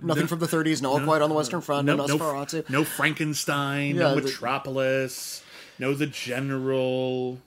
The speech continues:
Speaker 1: And, and
Speaker 2: No The Great Train Robbery. No
Speaker 1: and these
Speaker 2: A
Speaker 1: are
Speaker 2: Trip to the Moon.
Speaker 1: th-, these are things that,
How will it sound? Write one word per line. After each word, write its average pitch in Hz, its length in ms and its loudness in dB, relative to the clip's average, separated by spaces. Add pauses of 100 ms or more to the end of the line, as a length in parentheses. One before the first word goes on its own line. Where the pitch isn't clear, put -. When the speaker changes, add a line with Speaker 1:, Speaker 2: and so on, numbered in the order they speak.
(140)
Speaker 1:
And, 180 240 -6
and 196 500 2
Speaker 2:
No 123 180 0
The 147 60 2
Great 147 200 -2
Train 131 500 -4
Robbery. 127 480 -2
No 127 60 0
Speaker 1:
and 202 80 4
these 285 140 4
Speaker 2:
A 269 60 0
Speaker 1:
are - 20 0
Speaker 2:
Trip 143 160 -4
to 147 100 -6
the 131 100 -8
Moon. 123 680 -6
Speaker 1:
th-, 196 160 -2
these 220 180 0
are 330 80 2
things 226 400 0
that, 175 280 2